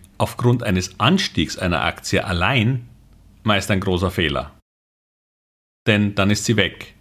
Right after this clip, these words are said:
die schöne Aktie. Sei es Amazon, Nvidia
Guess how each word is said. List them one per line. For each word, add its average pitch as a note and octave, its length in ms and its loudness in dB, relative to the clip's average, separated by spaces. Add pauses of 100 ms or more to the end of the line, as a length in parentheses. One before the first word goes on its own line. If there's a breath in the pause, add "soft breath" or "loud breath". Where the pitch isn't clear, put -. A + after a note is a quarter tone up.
(140)
die F2+ 80 -4
schöne E2+ 280 0
Aktie. D2+ 440 -6 (800)
Sei F2 200 0
es - 120 -6
Amazon, F#2+ 680 0 (580)
Nvidia E2+ 760 -2